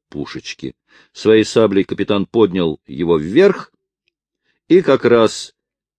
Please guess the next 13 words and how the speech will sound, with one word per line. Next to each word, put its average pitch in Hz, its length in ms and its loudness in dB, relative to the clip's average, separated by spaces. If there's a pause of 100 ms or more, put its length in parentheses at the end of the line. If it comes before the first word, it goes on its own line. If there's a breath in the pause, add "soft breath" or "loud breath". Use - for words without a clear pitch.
(180)
в 65 220 -12
этот 151 340 2
критический 110 800 -6
момент 101 580 -4 (400)
Бенджамин 92 760 -2 (400)
подносил 170 580 0
свою 196 300 2
зажжённую 170 760 0
трубку 160 500 -2
к 107 100 -8
запалу. 92 680 0 (680)
В 107 120 0
результате 175 720 2